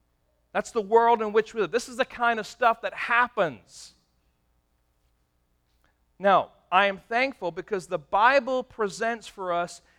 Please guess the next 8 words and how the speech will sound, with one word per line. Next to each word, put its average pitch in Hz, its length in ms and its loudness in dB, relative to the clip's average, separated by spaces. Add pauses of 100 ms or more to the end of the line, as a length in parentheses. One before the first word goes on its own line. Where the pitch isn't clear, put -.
a 175 120 -6
shockingly 214 800 0
real 240 480 -6
picture 156 800 -10 (360)
of 175 100 -10
a 180 40 -14
fallen 202 460 0
world. 175 400 2